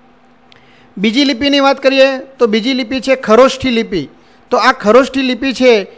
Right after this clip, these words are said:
એ કયા અભિલેખમાં જોવા મળે છે? તો શાહબાજગઢી અને માનસેહરા અભિલેખમાંથી જોવા મળે છે. ખાસ યાદ રાખશું, ખરોષ્ઠી લિપિ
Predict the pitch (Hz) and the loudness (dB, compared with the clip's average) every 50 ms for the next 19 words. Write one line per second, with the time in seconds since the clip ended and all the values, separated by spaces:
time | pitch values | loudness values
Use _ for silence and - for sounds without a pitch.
0 | - _ - 233 226 - - 233 254 277 269 262 214 254 262 247 240 240 233 247 | -20 _ -14 -12 -6 2 4 4 6 6 6 4 2 2 2 2 2 2 0 -2
1 | 247 202 226 240 254 262 269 269 254 - 202 214 196 180 175 - - - 226 214 | 2 4 4 4 4 4 4 4 2 4 4 0 0 0 -4 -8 -6 -2 -2 -2
2 | - - 202 202 208 202 247 262 233 214 247 233 240 262 269 262 - - - _ | 2 4 4 4 4 6 4 4 4 4 2 2 2 0 -2 -4 -8 -12 -20 _
3 | _ _ - - 214 247 247 220 196 202 214 233 254 247 - - 233 226 226 240 | _ _ -6 -2 -2 0 0 0 2 2 2 2 2 0 -2 2 2 4 4 6
4 | 254 254 - 202 185 220 233 226 226 214 220 226 233 208 240 214 170 190 196 202 | 4 4 2 2 0 0 2 2 2 0 0 -4 -4 -4 -4 -4 -2 0 0 0
5 | 196 190 180 175 165 - - 127 113 - _ _ _ _ - - 214 - 247 247 | 0 -2 -4 -6 -6 -8 -12 -14 -14 -16 _ _ _ _ -4 -4 -2 2 2 2
6 | 233 247 254 247 - - 254 262 262 269 262 262 - - _ _ - - 220 233 | 4 4 2 2 0 -2 0 0 0 0 -2 -6 -14 -20 _ _ 0 2 4 4
7 | 269 262 262 - 262 269 247 233 226 233 269 269 254 202 160 | 4 4 2 -2 -6 -4 -4 -4 -4 -2 -2 -2 -2 -2 -4